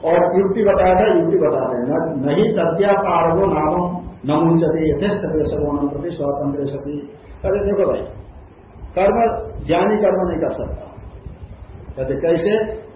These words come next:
ये, ये युक्ति दे रहे हैं, तो नदी से पार को चला गया व्यक्ति, नदी से पार हो चुका है वो व्यक्ति, नदी पार हो गया,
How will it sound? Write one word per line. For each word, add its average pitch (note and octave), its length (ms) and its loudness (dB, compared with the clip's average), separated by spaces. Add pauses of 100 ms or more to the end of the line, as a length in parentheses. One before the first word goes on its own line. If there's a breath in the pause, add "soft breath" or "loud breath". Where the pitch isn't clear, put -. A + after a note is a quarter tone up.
ये, D3+ 360 -4
ये F3+ 140 6
युक्ति F3+ 340 2
दे D#3+ 160 2
रहे - 160 0
हैं, - 120 -8
तो - 580 -4
नदी D#3 220 2
से A3 240 2
पार F3 320 2
को F#3+ 200 2
चला E3 280 4
गया D#3 160 6
व्यक्ति, C#3 440 0 (1080)
नदी D3+ 200 -2
से G3 180 0
पार - 220 0
हो F3 220 2
चुका D#3 220 0
है C#3+ 100 2
वो C#3 140 0
व्यक्ति, C#3 240 -4
नदी C#3+ 220 -4
पार C3 300 -2
हो A#2+ 120 -4
गया, A2 420 -8